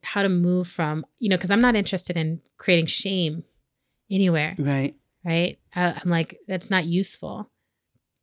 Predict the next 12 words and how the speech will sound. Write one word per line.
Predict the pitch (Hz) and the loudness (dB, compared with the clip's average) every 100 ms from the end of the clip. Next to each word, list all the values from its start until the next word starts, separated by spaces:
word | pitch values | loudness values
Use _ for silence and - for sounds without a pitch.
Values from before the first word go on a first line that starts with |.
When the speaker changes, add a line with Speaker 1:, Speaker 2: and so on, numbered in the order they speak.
| _ | _
Speaker 1:
I | 180 | 0
think | 175 185 | 2 2
what's | 165 156 | 2 0
useful, | 185 208 190 | -2 -2 -2
though, | 170 165 | -2 -2
is | 175 175 | -4 -2
being | 175 | -2
able | 170 | -2
to | 156 | 0
be | 160 | -2
like, | 160 - | -2 -4
"Oh, | 180 185 156 147 | -2 0 0 -2